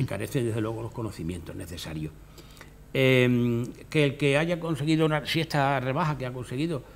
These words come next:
no es una baja temeraria, pues, pues de acuerdo, eh, vuelvo a citar otra vez a mi amigo Ruma de que, que, que es una empresa de, de categoría, se supone que, que además los datos técnicos que han de tener los elementos electrónicos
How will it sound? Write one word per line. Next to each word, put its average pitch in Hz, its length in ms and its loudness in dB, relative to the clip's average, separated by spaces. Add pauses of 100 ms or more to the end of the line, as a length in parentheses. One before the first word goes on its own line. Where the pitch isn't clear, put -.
(140)
no 117 140 -4
es 117 40 0
una 117 140 0
baja 117 220 -4
temeraria, 160 520 -4 (480)
pues, - 140 -6 (180)
pues 101 120 -2
de 101 60 -6
acuerdo, 117 460 -2 (280)
eh, 98 560 -6
vuelvo 113 220 -2
a - 20 -10
citar 113 280 -8
otra 110 180 -6
vez 117 180 -2 (500)
a 123 100 -6
mi 120 100 -2
amigo 127 220 0
Ruma 185 260 2
de 202 120 0
que, 143 360 2
que, 110 520 0
que 110 140 -2
es 113 60 0
una 120 220 -2
empresa 117 400 -6
de, 113 420 -4
de 117 140 -6
categoría, 139 420 -2 (300)
se - 100 -4
supone 139 440 -2 (380)
que, 127 560 2
que 135 80 -6
además 123 300 0
los 135 160 2
datos 135 300 -4
técnicos 160 380 -2
que - 80 -4
han 120 100 -4
de 120 380 0
tener 143 400 -4 (360)
los 110 260 -2
elementos 107 320 -6
electrónicos 113 580 -6